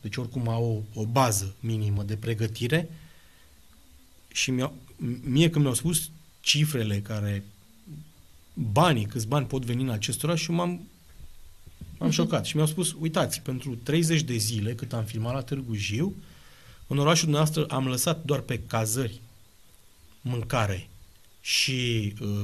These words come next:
Speaker 1: plata celor care au fost în figurație, o sută douăzeci de mii de euro.” Deci peste cinci miliarde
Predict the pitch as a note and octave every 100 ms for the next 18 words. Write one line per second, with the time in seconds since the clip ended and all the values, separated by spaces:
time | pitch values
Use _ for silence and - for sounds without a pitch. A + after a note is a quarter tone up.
0 | G2 C3+ B2+ A#2 G#2+ - - - - -
1 | A#2 - A2+ A#2 A2 G#2 A#2 A2+ A#2 A2+
2 | G#2 A#2+ A2+ A2 F#2+ - D3 G3 - -
3 | - - - - - - - - - -
4 | - - - C#3+ D3+ E3 E3 E3+ E3 D#3
5 | C#3+ D3+ C#3+ D#3 D3+ C#3 B2+ C#3 C3+ A#2
6 | G#2 A2 - - F3+ D#3+ D#3 D#3+ D3+ C3+
7 | C3 C#3 B2 B2+ A#2